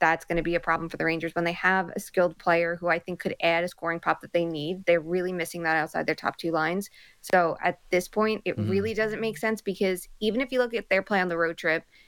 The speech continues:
Speaker 1: you know, they had one really good period against the Kings, but they were underwhelming, you know, otherwise. Against the Ducks, it felt like a game they were gonna lose. And while I think that they're better than their record shows, um, we've seen stretches where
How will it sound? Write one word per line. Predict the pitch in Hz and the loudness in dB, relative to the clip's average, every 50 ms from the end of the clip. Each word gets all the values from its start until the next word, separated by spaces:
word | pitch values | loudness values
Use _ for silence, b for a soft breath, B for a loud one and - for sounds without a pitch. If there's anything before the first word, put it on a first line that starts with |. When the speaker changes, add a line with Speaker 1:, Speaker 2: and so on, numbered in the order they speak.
| b b _ | b b _
Speaker 1:
you | 190 190 | 2 2
know, | 180 170 156 - - | 2 2 2 0 2
they | 196 | 2
had | 202 190 | 2 2
one | 175 170 196 196 190 | 2 2 2 2 2
really | 180 175 170 165 175 | 2 0 0 0 0
good | 160 170 151 | -2 -4 -4
period | - 180 170 165 160 156 | -2 -2 -2 0 0 -2
against | 156 160 156 151 - | -2 -4 -4 -6 -8
the | - | -8
Kings, | - 170 139 87 113 175 - | -6 -4 -4 -4 -4 -6 -4
but | - - 156 - | -2 -2 0 2
they | 170 | 2
were | 170 - | 2 2
underwhelming, | - 170 170 156 156 156 156 156 156 151 151 156 165 165 b b b b - | 0 -2 -2 0 0 0 0 0 -2 -4 -4 -6 -8 -10 b b b b 0
you | 180 | 2
know, | 175 165 | 2 2
otherwise. | - - 170 170 156 147 135 151 165 | 2 2 2 2 2 0 0 -2 -2
Against | 156 190 185 - | -4 -4 -4 -6
the | - 165 | 0 2
Ducks, | 185 180 185 - | 4 2 4 2
it | 170 156 - - | -2 -4 0 2
felt | - 202 185 - | 2 2 4 2
like | 175 175 - | 0 -2 -2
a | 170 | -4
game | 151 170 165 165 | -4 -4 -2 -2
they | 160 160 156 | -2 -2 -2
were | 156 | -2
gonna | 156 156 160 156 | -2 -2 -2 -2
lose. | 156 151 156 151 165 | -2 -2 -4 -4 -4
And | 165 | -2
while | 170 165 165 165 170 B B B B - | 0 0 0 0 -2 B B B B 0
I | - 196 202 - _ | 0 0 0 -2 _
think | - 233 233 240 - | 2 2 2 2 0
that | 233 220 - | -4 0 2
they're | 220 202 185 170 - | 2 2 2 0 2
better | - 180 175 185 185 | 2 4 4 4 2
than | 156 180 175 170 | -2 -2 -2 -2
their | 170 165 | -2 0
record | 160 170 165 165 - 175 156 - | 0 0 0 0 -2 -6 -8 -6
shows, | - - - 156 143 156 160 175 202 214 - - - - - _ - | -8 -2 0 2 2 2 2 -2 -4 -6 -8 -12 -16 -18 -8 _ 0
um, | 170 165 156 151 - - 175 170 165 | 0 2 2 0 -2 -2 -4 -2 0
we've | 180 208 190 - | 0 0 0 -2
seen | - - 202 196 190 185 175 | -4 -2 0 0 0 0 -2
stretches | - - 175 170 - - 160 160 | -2 -2 -4 -4 -2 -4 -2 0
where | 165 156 156 156 151 b | 0 2 2 2 0 b